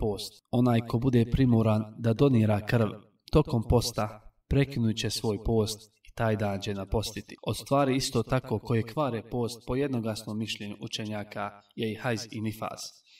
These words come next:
Makar trajali samo jedan trenutak dana,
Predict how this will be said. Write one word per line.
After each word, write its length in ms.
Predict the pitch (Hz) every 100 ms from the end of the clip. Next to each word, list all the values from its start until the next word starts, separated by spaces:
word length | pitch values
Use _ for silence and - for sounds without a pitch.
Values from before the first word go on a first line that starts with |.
| _ -
Makar 420 | 135 - 123 -
trajali 420 | 143 135 117 117
samo 320 | - 151 135
jedan 260 | 123 120 110
trenutak 540 | - 107 107 110 101
dana, 500 | 95 110 104 90 87